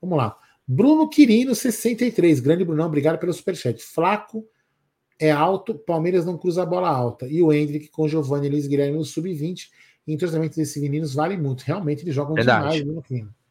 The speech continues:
Speaker 1: Demais. E jogam no chão. É muito bom mesmo. O Bu-, opa, aqui o Bruno Quirino mandou de novo. "Queria ver Giovani, Hendrick", ó, gostou do sotaque, hein? "Giovani, Hendrick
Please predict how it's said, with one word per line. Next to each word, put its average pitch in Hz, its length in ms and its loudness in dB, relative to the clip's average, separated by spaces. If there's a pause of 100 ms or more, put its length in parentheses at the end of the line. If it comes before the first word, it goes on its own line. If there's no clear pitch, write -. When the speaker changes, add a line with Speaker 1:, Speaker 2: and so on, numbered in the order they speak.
(240)
Speaker 1:
Demais. 135 440 -2
E 135 60 -4
jogam 143 280 0
no 208 100 0
chão. 123 360 -4 (680)
É 127 140 -2
muito 151 300 -2
bom 135 220 0
mesmo. 117 400 -4 (260)
O 143 120 -4
Bu-, 143 200 0
opa, 143 180 -2
aqui 151 260 -4
o 180 40 -2
Bruno 143 300 -4
Quirino 156 240 0
mandou 180 180 0
de 185 120 -2
novo. 160 360 4
"Queria 170 320 4
ver 156 180 2
Giovani, 185 720 0
Hendrick", 165 560 -6
ó, 135 140 0
gostou 151 240 -4
do 170 60 -16
sotaque, 120 440 -6
hein? 104 160 -8
"Giovani, 202 560 0 (460)
Hendrick 196 480 -4